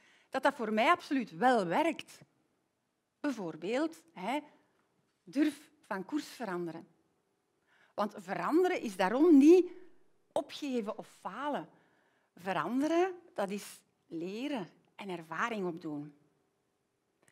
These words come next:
Er is niet maar één weg in het leven, hè. Hè, zelfs uw G P S, hè, geeft u altijd drie alternatieve routes. Waarom zouden dat dan voor uw leven een keer niet proberen?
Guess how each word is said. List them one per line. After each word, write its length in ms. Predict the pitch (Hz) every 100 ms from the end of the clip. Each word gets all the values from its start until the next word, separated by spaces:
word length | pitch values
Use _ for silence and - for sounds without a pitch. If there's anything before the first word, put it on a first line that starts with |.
| _ _
Er 120 | - 208
is 120 | -
niet 120 | 285
maar 180 | 175 -
één 260 | - 311 233
weg 160 | 160
in 80 | 160
het 100 | 147
leven, 360 | 156 160 156 165
hè. 220 | 247 320 _ _ _ _ _ _ _ _
Hè, 300 | - 190 254 -
zelfs 500 | 277 302 311 - - -
uw 200 | 226 226
G 200 | 226 226
P 60 |
S, 260 | 240 381 -
hè, 180 | 214 311 - _ _ _ _ _ _ _ -
geeft 200 | 247 214
u 100 | 247
altijd 420 | 277 311 262 -
drie 360 | 185 214 277 -
alternatieve 800 | 277 277 285 285 277 - 277 277
routes. 500 | 294 - - - _ _ _ _ - - - - - - - _ _ _ _ -
Waarom 340 | 240 269 277
zouden 260 | 269 269 262
dat 140 | 262
dan 180 | 262 269
voor 120 | 277
uw 100 | 285
leven 380 | 277 339 415 370
een 60 |
keer 120 | 320 262
niet 120 | 254
proberen? 580 | 240 220 190 165 170